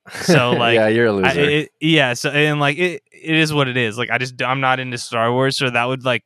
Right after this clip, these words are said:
Speaker 1: completely ruin, every year
Speaker 2: <laughs>
Speaker 1: I'm always hungover on May fourth, and I'm like, "Good, dude, fuck this day." Like, I, I'm not a big Star Wars
Speaker 2: <laughs>
Speaker 1: guy myself. But then I'm like, "Damn, it would have been probably really cool to be born on Cinco de Mayo."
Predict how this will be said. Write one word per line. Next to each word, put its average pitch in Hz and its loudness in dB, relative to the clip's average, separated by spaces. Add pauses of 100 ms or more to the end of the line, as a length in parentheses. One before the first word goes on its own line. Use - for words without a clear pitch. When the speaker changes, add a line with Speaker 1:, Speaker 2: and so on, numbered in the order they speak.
Speaker 1:
completely 135 -4
ruin, 127 -4
every 156 -2
year 151 2
Speaker 2:
<laughs> - -10
Speaker 1:
I'm 135 0
always 139 2
hungover 135 0
on 117 -2
May 120 -4
fourth, 117 -4
and 120 -4
I'm 120 -4
like, 113 -6
"Good, 135 0
dude, 120 -6
fuck 123 -6
this 117 -8
day." 107 -6
Like, 107 -12
I, 117 0
I'm 120 -4
not 120 -2
a 117 -4
big 117 -8
Star 120 -2
Wars 113 -4
Speaker 2:
<laughs> - -14
Speaker 1:
guy 110 -2
myself. 110 -4 (240)
But 151 -2
then 202 4
I'm 175 2
like, 147 0
"Damn, 156 2
it 117 -6
would 151 2
have 170 2
been 170 -2
probably 139 -2
really 135 -2
cool 147 -4
to 165 -16
be 175 -8
born 190 -2
on 190 0
Cinco 190 -2
de 185 -2
Mayo." 185 2